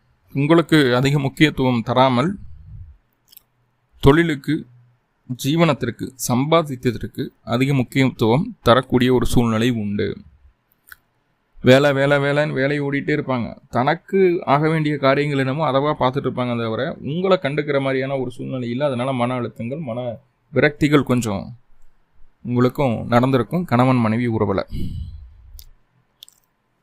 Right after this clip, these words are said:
வாழ்க்கை துணையின் பேர்ல நகை, வாகனம், வண்டி,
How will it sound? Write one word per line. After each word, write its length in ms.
வாழ்க்கை 360
துணையின் 380
பேர்ல 340
நகை, 300
வாகனம், 500
வண்டி, 400